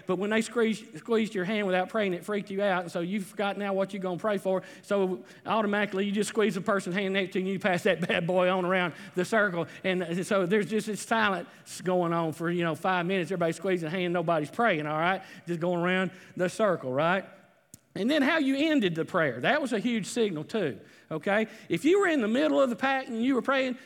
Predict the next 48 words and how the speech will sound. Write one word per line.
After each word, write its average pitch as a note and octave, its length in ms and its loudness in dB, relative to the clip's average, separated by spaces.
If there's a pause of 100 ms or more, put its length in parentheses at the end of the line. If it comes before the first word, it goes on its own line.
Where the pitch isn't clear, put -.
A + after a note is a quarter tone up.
(120)
the E3+ 80 -2
way C4+ 260 4
that G#3+ 180 -4
you B3+ 140 2
would G3 200 4
end D#4+ 280 0
your D#4+ 120 0
prayers, G#3+ 460 0
you A3+ 80 0
would G3 100 -2
say, A3+ 180 2
"In G3+ 260 -2
Jesus' A3+ 560 -2
name," F#3 460 -8 (760)
okay? D#3 240 -4
And F3 80 -2
then G3 140 0
you F#3+ 80 -2
would F3 80 -4
stop. A3+ 280 -2
That's D#3+ 220 -4
all. G#3+ 420 -4 (220)
You - 80 -10
just G3 160 -4
say, F#3+ 180 2
"In G#3 140 0
Jesus' G3 480 -4
name." G3 400 -6 (480)
You B3 160 4
never D4+ 460 4
would F3 180 0
say, G#3+ 260 2
"Amen," G#3+ 440 2
'cause F3+ 160 -2
amen A#3 540 2
is E3 160 0
the F3 100 -4
key G#3+ 260 -4
word, F3 460 0 (160)
all D3+ 120 -4
right? F#3+ 280 0 (400)
It, F#3 180 0
it's A3 160 4
the G3 140 -2
magic G3+ 520 0
bullet, F3+ 440 2
all D3+ 80 0
right? F#3+ 340 2